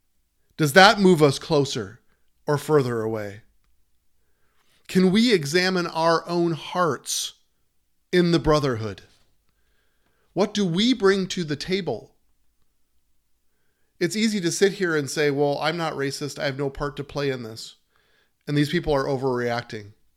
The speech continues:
But we need to sit at the table of brotherhood.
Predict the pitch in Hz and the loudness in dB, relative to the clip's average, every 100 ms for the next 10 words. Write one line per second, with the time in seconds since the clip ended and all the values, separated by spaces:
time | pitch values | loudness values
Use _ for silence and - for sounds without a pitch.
0 | _ _ _ _ _ _ _ _ _ 151 | _ _ _ _ _ _ _ _ _ -4
1 | 165 214 190 147 - - 220 220 - 156 | 0 0 0 -2 -2 4 4 2 -6 -6
2 | 147 - - 196 202 165 139 - 131 120 | -6 -10 -6 -4 -2 -2 -2 -4 -6 -4
3 | 143 165 170 135 117 - | 0 0 0 -4 -6 -10